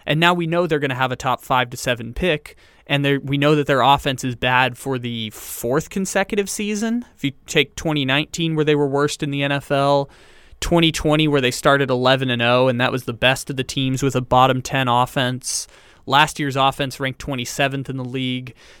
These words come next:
This year's offense is currently <laughs> ranked thirty-first in, I'm sorry, not thirty-first, thirtieth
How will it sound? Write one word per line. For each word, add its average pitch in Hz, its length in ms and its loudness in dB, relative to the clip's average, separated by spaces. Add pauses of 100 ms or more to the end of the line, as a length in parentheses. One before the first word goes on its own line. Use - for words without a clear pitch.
This 147 220 0
year's 143 300 0
offense 135 440 0
is 131 120 -6
currently 170 400 2
<laughs> - 20 2
ranked 160 320 0
thirty-first 147 920 0
in, 143 160 -4
I'm 147 100 4
sorry, 127 180 2
not 117 160 0
thirty-first, 113 520 -4
thirtieth 160 560 2